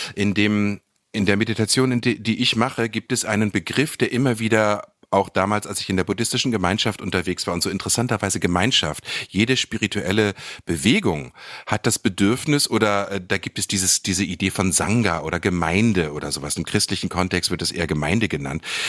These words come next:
was ich, äh, exakt so sehe, als, ähm, mh, Freundschaften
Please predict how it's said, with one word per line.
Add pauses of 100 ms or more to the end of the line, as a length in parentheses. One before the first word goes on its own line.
(160)
was
ich, (100)
äh, (1160)
exakt
so
sehe, (300)
als,
ähm, (760)
mh, (360)
Freundschaften